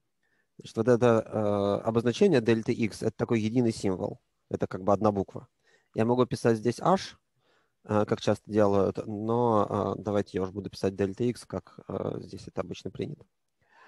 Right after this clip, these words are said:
А, значит, дельта x — это просто как, как, какое-то, какое-то число. А, значит,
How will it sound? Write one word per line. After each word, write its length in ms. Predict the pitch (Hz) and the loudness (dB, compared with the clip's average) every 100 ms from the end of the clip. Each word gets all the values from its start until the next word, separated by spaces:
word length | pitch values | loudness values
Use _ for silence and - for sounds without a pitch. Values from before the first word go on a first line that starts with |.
| - - - _ - | -20 -20 -20 _ -4
А, 240 | 104 104 | 0 0
значит, 280 | - 104 110 | -2 -6 0
дельта 240 | 131 170 226 | 0 2 0
x — 120 | - | -2
это 100 | 123 | -2
просто 240 | 139 - | -2 -2
как, 200 | - 113 - | -10 -10 -4
как, 160 | 110 - - | -6 -6 -6
какое-то, 480 | - 110 147 - 101 | -2 2 2 2 0
какое-то 300 | - 117 107 | 0 0 -2
число. 340 | - 98 123 120 _ _ _ _ _ _ _ _ _ _ - - - - _ _ - | -4 -12 -12 -12 _ _ _ _ _ _ _ _ _ _ -20 -20 -20 -20 _ _ -18
А, 420 | - 104 101 101 98 _ _ _ _ _ _ _ _ | -4 0 2 2 -2 _ _ _ _ _ _ _ _
значит, 1300 | 151 143 - - - - 50 - - - - - | -20 -18 -16 -12 -12 -12 -12 -14 -14 -14 -14 -16